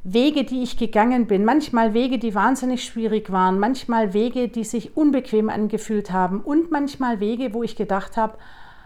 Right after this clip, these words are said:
"Muss ich das jetzt unbedingt durchziehen?" Und auch Wege, die sich toll angefühlt haben, wo ich immer das Gefühl hatte,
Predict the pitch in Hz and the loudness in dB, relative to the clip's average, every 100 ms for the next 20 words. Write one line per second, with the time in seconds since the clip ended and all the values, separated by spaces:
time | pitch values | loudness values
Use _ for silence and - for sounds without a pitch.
0 | - - - - - 185 185 202 233 - | -20 -20 -20 -20 -6 0 0 0 -8 -6
1 | - 208 - 180 - - 214 214 214 220 | -4 -4 -4 -6 -6 -6 -4 -2 -2 -2
2 | 220 214 165 165 - - 233 233 269 285 | -4 -2 -2 -2 -6 -10 -4 -2 -2 -4
3 | - - - - - - - - - - | -12 -16 -18 -20 -18 -18 -18 -18 -20 -20
4 | - - 311 285 277 262 254 233 220 196 | -8 -4 0 0 0 -2 -2 -4 -6 -12
5 | - 247 240 185 180 180 190 170 175 165 | -4 -2 -2 -4 -6 -6 -6 -4 -4 -4
6 | 170 175 - - 196 220 262 233 226 220 | -6 -10 -12 -2 -2 0 0 -2 -2 -8
7 | - 240 202 208 | -4 -2 -2 -2